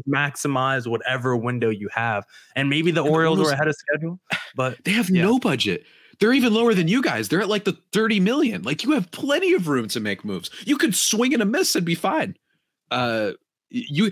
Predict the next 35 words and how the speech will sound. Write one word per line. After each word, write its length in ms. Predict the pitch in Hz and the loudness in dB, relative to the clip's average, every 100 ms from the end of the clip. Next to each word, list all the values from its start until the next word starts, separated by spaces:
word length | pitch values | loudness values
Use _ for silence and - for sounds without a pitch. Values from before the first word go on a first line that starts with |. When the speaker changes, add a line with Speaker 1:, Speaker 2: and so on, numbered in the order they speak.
| - | 0
Speaker 2:
they 160 | 202 285 | 0 2
could 180 | 311 196 | 2 0
sign 260 | 233 185 | 0 2
Anthony 340 | 165 160 165 147 | 0 0 0 0
Rendon 400 | 143 131 131 135 | 0 0 0 2
and 100 | 151 | 2
they'd 120 | 175 | 0
be 100 | 220 | 0
fine, 400 | - 240 185 107 | 0 0 0 0
even 200 | 165 170 | 0 2
if 100 | 180 | 2
he 100 | 220 | 2
was 220 | 202 170 | 0 -2
<laughs> 140 | - 311 | -2 0
terrible. 380 | 349 185 123 - | 0 0 -4 -2
Like, 180 | 160 131 | -4 -2
Speaker 1:
Oh, 60 | 127 | -2
Speaker 2:
they'd 100 | 175 | 0
be 80 | 202 | 0
Speaker 1:
God. 120 | 190 | -2
Speaker 2:
okay, 260 | 202 208 107 | -2 -4 -4
but 300 | 104 104 - _ - | -4 -6 -8 _ -2
Speaker 1:
Maybe 100 | 190 | 0
Speaker 2:
they 60 | 156 | 2
Speaker 1:
that's 180 | 147 | 0
Speaker 2:
didn't, 120 | 147 123 | 0 0
Speaker 1:
the 100 | 117 | 0
Speaker 2:
though. 80 | |
Speaker 1:
worst 160 | 110 - _ | -2 -4 _
move. 160 | 107 104 - 135 | -6 -6 -8 -12
<laughs> 240 | - - | -10 -6
Just 180 | 135 131 | -4 -2
retroactively 1000 | 123 123 - 160 139 - 139 147 135 127 | -2 -4 -4 -2 0 -2 -4 -2 -2 -2
give 140 | 127 | -2
it 160 | 131 | -2